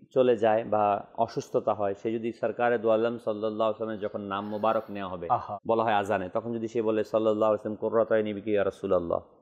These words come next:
Speaker 2: চোখে লাগায়।
Speaker 1: চোখে লাগায়, এবং দ্বিতীয়বার বলে, "আল্লাহুম্মা মাত্তি'নি বিস-সাম'i ওয়াল বাসার",
Speaker 2: আহা,
Speaker 1: তাহলে তার
Speaker 2: সুবহান।
Speaker 1: চোখের জ্যোতি কখনো বিলুপ্ত হবে না।
Speaker 2: সুবহানাল্লাহ,
Speaker 1: সমস্যা
Speaker 2: সুবহানাল্লাহ।
Speaker 1: হয়ে থাকলে সেটা ফিরে আসবে। এটা প্র্যাকটিক্যাল, কিন্তু আমাদের মাঝে অসংখ্য ইসলামী আমরা
Speaker 2: আছে,
Speaker 1: আছি অনেক।
Speaker 2: অনেক, অনেক, অনেক।
Speaker 1: যে চোখের সমস্যা হয়েছে, নবী পাক সাল্লাল্লাহু আলাইহি ওয়াসাল্লামের প্রতি দুরূদ শরীফ পাঠ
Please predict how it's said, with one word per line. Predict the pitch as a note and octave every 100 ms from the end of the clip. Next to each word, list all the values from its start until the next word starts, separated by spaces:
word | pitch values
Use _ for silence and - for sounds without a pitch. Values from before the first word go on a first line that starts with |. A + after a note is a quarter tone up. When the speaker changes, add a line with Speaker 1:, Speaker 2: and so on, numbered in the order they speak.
| _
Speaker 2:
চোখে | - A2+ B2
লাগায়। | G2+ F#2+ F#2 -
Speaker 1:
চোখে | A2+ A2
লাগায়, | F#2+ F2 F2
এবং | - G#2 G#2
দ্বিতীয়বার | G#2+ G#2+ A2
বলে, | G2+ G#2
"আল্লাহুম্মা | G2+ G#2+ G#2+ G#2 G#2
মাত্তি'নি | - G#2+ G#2+
বিস-সাম'i | G2+ - A2+ A2 A2 D3+ C#4 - _ _ _ _ -
ওয়াল | A2 A2
বাসার", | G#2 G#2+ - G2 E2+ - -
Speaker 2:
আহা, | A#2+
Speaker 1:
তাহলে | A2+ A#2
তার | A2
Speaker 2:
সুবহান। | - A2 G#2
Speaker 1:
চোখের | - A#2 B2
জ্যোতি | G2+ A2+
কখনো | A#2 G#2+ G#2
বিলুপ্ত | G2 G2+ -
হবে | F2+
না। | F2
Speaker 2:
সুবহানাল্লাহ, | G2+ A2 G#2 G2+ D#2+
Speaker 1:
সমস্যা | D2+ F#2+ -
Speaker 2:
সুবহানাল্লাহ। | C3 C#3 - C3+
Speaker 1:
হয়ে | C3+
থাকলে | C3 C#3+ E3+
সেটা | E3+ A#2 A2+
ফিরে | A2+ G#2
আসবে। | F#2+ B2
এটা | F3+
প্র্যাকটিক্যাল, | C4 C4+ A#3 A3+
কিন্তু | G3
আমাদের | D#3 F3+ A3
মাঝে | A3 A3
অসংখ্য | A3 A#3 A3
ইসলামী | G#3 G3+ F#3+
আমরা | F3 E3+ E3+
Speaker 2:
আছে, | D#3
Speaker 1:
আছি | A#2+
অনেক। | A2 G2
Speaker 2:
অনেক, | B2 A2
অনেক, | G#2+ F#2+ G2
অনেক। | F2+ B2+
Speaker 1:
যে |
চোখের | A2+ F3 F3
সমস্যা | D#3 E3 E3+ D#3+
হয়েছে, | D#3 D3+ D3
নবী | B2+
পাক | -
সাল্লাল্লাহু | C3+ C3+ D#3 D#3
আলাইহি | D3 C#3+
ওয়াসাল্লামের | C#3 C#3 C#3 B2+ -
প্রতি | C3+ C3
দুরূদ | A2+ D3+ -
শরীফ | C#3
পাঠ | -